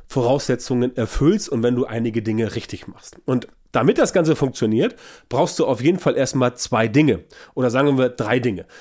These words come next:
Du brauchst auf jeden Fall irgendetwas, einen sogenannten Lead Magnet, also ein Freebie, ein null Euro Download, ein Gratis Download, Checkliste, E-Book, Minikurs, irgendwas,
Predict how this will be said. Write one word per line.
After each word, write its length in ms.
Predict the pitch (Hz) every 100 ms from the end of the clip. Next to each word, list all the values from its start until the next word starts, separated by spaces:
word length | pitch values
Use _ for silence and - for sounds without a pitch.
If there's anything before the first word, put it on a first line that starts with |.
| -
Du 80 | -
brauchst 280 | 113 156 151
auf 120 | 120
jeden 160 | 165 180
Fall 300 | 151 147 -
irgendetwas, 840 | 180 233 233 180 175 190 240 -
einen 160 | - 139
sogenannten 520 | 143 131 123 120 123
Lead 200 | 135 185
Magnet, 420 | 185 185 190 208
also 200 | 135 120
ein 140 | 120 110
Freebie, 460 | - 185 190 202
ein 200 | 127 113
null 120 | 117 127
Euro 280 | 156 170
Download, 500 | 165 147 156 151 160
ein 180 | - 104
Gratis 400 | 110 147 156 135
Download, 440 | 139 135 131 131 131
Checkliste, 500 | 147 143 143 - 139
E-Book, 520 | 151 135 139 135 -
Minikurs, 600 | 135 135 - 135 127 -
irgendwas, 480 | 147 151 131 160 -